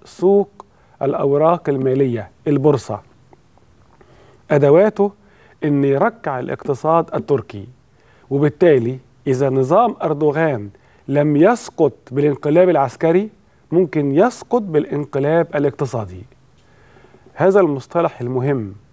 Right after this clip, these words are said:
والجديد والخطير، إن ممكن دولة تواجه انقلاب اقتصادي، وإن النظام إذا ما قدرش إن هو يواجه هذا الانقلاب الاقتصادي بقوة،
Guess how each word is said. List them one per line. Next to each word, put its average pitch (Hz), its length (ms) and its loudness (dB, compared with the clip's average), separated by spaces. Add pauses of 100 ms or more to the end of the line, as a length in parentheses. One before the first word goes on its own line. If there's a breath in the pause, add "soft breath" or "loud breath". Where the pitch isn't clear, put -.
(140)
والجديد 120 640 -2
والخطير، 135 640 -4 (420 soft breath)
إن 123 120 -4
ممكن 127 460 -2
دولة 127 440 0 (120)
تواجه 127 460 2 (180)
انقلاب 135 640 0
اقتصادي، 139 580 -4 (640 soft breath)
وإن 151 280 0
النظام 131 680 0 (480)
إذا 135 220 -2
ما 131 120 0
قدرش 151 640 -2 (440 soft breath)
إن 127 160 -2
هو 147 180 2
يواجه 147 640 4
هذا 143 220 -4
الانقلاب 135 520 -4
الاقتصادي 139 640 -2
بقوة، 127 560 2